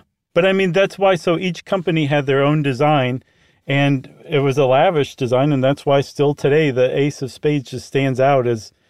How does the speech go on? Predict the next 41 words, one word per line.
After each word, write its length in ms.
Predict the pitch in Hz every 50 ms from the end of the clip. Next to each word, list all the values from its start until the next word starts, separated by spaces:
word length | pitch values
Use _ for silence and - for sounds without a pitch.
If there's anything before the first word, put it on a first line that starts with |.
| _ _ _ _
the 160 | - 127 127
most 300 | 120 123 127 127 117 -
lavishly 560 | 120 110 110 120 120 127 120 - - 127 123 120
designed 480 | 123 120 110 120 123 123 127 123 117
card. 420 | - - 135 143 135 120 120 117 _ _ _ _ _ _ _ _
There 80 | 143 147
was 120 | 143 131
one 160 | 156 170 175
other 200 | 170 175 180 170
thing 180 | 156 - 156 135
about 240 | 131 123 123 117 -
that, 180 | 127 120 120
too. 200 | - - 160 147
While 200 | 131 135 127 127 127
they 120 | 139 143 143
were, 320 | 143 143 135 131 123 - _ _ _ _ _ _ _ _ _ _ _ _ 139 117
during 280 | 110 165 160 165 170 165
that 180 | 147 135 - -
period, 400 | - - 170 160 156 147 135 127
I 100 | 123 117
think 260 | - 147 139 - -
in 100 | 127 123
the 240 | 123 120 120 135 - 156 151 - _ _ _ _ -
early 340 | 156 170 175 175 175 165
nineteenth 500 | 151 143 139 147 165 151 - - 151 135
century 400 | - - 143 135 123 - - 139 127
to 120 | 131 127
the 100 | 117 123 120
mid 480 | 127 135 147 151 147 139 143 - - - _ _ _ _ _ _ _
nineteenth 460 | 135 123 127 127 113 - 127 120 110
century, 500 | - - 127 117 - - 127 123 120 117 _ _ _ _ _ _ _ _ _
the 220 | 135 120 131 135 127
name 380 | 120 127 139 143 160 170 170 156
for 200 | - - 139 127
those 400 | 123 120 127 127 117 - - - -
ace 240 | 151 143 147 - -
of 100 | 131 110
spades 420 | - - - 139 143 143 131 113 107
was 200 | 120 127 110 - - -
Old 320 | 151 143 160 160 151 139
Frizzle. 600 | - - - 143 147 143 139 131 120 - - -